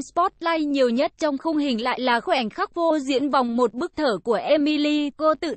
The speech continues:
tin diện mẫu áo trễ nải, o ép ngực khủng khi bên chồng. Không thể phủ nhận một điều rằng dù đã trải qua hai lần sinh nở nhưng Emily vẫn luôn giữ vững phong độ body đỉnh cao. Cô thường xuyên diện những mẫu trang phục hở bào, đốt mắt người hâm mộ.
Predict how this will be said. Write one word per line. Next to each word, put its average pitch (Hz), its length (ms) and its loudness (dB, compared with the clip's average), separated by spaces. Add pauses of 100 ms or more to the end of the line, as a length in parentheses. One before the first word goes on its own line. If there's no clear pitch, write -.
tin 339 200 -2
diện 269 320 -2
mẫu 254 160 -4
áo 262 300 2
trễ 240 200 0
nải, 240 400 -2
o 285 140 2
ép 302 300 0
ngực 302 260 -2
khủng 240 260 -4
khi 330 180 -4
bên 294 260 0
chồng. 262 380 0 (100)
Không 349 240 -6
thể 240 180 4
phủ - 180 -4
nhận 240 340 0
một 269 180 -2
điều 262 220 2
rằng 262 300 -2
dù 254 180 -2
đã 220 240 -2
trải 233 200 -2
qua 294 240 2
hai 339 220 -2
lần 285 240 2
sinh 311 260 -4
nở 269 180 2
nhưng 294 220 0
Emily 311 540 0
vẫn 269 200 -4
luôn 330 240 -4
giữ 285 220 -4
vững 277 240 -6
phong 320 300 -2
độ 285 160 2
body 320 420 -2
đỉnh 302 240 -4
cao. 311 460 0
Cô 339 160 -4
thường 294 240 -2 (100)
xuyên 330 200 -2
diện 254 260 -4
những 247 240 -6
mẫu 254 220 2
trang 339 240 -2
phục 277 220 -4
hở 233 260 -2
bào, 269 360 0
đốt 339 280 -2
mắt 359 200 -4
người 269 220 2
hâm 311 240 0
mộ. 262 220 4